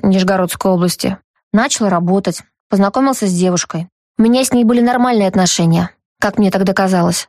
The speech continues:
обоюдные. В один прекрасный вечер она мне позвонила, предложила встретиться. Мы погуляли и совершили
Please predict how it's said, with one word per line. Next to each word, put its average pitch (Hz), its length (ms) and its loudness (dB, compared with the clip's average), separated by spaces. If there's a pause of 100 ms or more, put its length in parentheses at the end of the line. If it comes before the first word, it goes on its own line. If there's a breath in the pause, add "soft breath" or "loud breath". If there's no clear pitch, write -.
(100)
обоюдные. 202 760 0 (400)
В 214 40 0
один 285 240 0
прекрасный 240 440 0
вечер 185 320 -2
она 190 140 2
мне 240 180 2
позвонила, 175 600 0 (360)
предложила 220 460 0
встретиться. 175 680 -4 (500 loud breath)
Мы 285 80 2
погуляли 226 500 0
и 220 40 0
совершили 226 640 -2